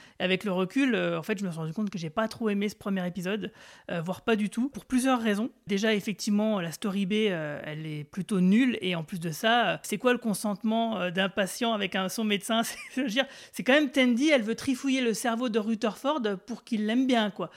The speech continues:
Euh, c'est complètement what the fuck, quoi. Généralement, quand t'es médecin, enfin, en tout cas dans le corps médical, et, euh, surtout dans Starfleet, bon, bah, il y a quand même un minimum à pas faire. <laughs> Là, je veux dire, c'est un peu, elle veut, elle fait un peu le savant fou, quoi. Donc, euh, moi, c'est complètement out of, euh, character.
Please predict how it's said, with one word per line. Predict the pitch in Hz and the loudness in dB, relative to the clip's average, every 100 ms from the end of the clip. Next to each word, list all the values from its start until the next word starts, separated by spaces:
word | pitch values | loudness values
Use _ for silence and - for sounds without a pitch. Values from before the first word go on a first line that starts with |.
| - - - | -20 -14 -2
Euh, | 190 190 180 | 2 2 2
c'est | - 214 190 | 0 0 0
complètement | 202 185 233 262 254 | -2 -6 -2 2 2
what | 220 | 2
the | 196 262 | 0 -2
fuck, | 240 220 | -2 -4
quoi. | - 190 175 170 165 | -6 -4 -2 -2 -4
Généralement, | 170 170 180 226 269 | -4 -4 -2 -2 -2
quand | 240 | -4
t'es | 180 190 | -6 -6
médecin, | 185 175 247 262 | -6 -2 0 0
enfin, | 254 202 | -2 -6
en | 170 | -10
tout | 196 | -8
cas | 214 | -6
dans | 190 | -4
le | 170 | -4
corps | 185 | -4
médical, | 180 170 175 214 214 | -4 -4 -4 -2 0
et, | 180 | -2
euh, | 165 156 | -4 -6
surtout | - 165 208 185 165 151 | -10 -6 -6 -4 -6 -6
dans | 160 | -8
Starfleet, | - 151 - 262 269 - _ - - _ _ | -8 -10 -2 -2 -2 -8 _ -20 -20 _ _
bon, | 196 214 | -4 0
bah, | 180 170 | 0 -2
il | |
y | 170 | -4
a | |
quand | 190 | -2
même | 214 202 | 0 0
un | 180 | 0
minimum | 185 190 196 214 214 | 0 2 2 2 0
à | 180 170 | 0 -2
pas | 165 180 | -4 -6
faire. | 233 349 - - | -2 -4 -4 -16
<laughs> | - | -4
Là, | 240 233 | 0 0
je | 196 | 0
veux | 202 | -2
dire, | 226 | -4
c'est | - | -6
un | 175 | -8
peu, | 170 214 208 | -6 -4 -4
elle | 180 | -4
veut, | 165 170 160 | -6 -10 -10
elle | - | -10
fait | 160 | -8
un | 185 | -8
peu | 175 | -6
le | 190 | -6
savant | 196 185 | -6 -6
fou, | 196 330 | -4 -4
quoi. | - 147 | -4 -8
Donc, | 190 185 | -8 -6
euh, | 196 | -2
moi, | 180 214 | 2 2
c'est | 220 - 208 175 | 2 -2 -6 -6
complètement | 196 226 233 233 220 | -2 0 0 0 2
out | 226 226 | 0 0
of, | 214 190 - | -2 -2 -6
euh, | 180 170 160 - | -6 -4 -6 -2
character. | 175 170 - 214 | 0 0 -2 -2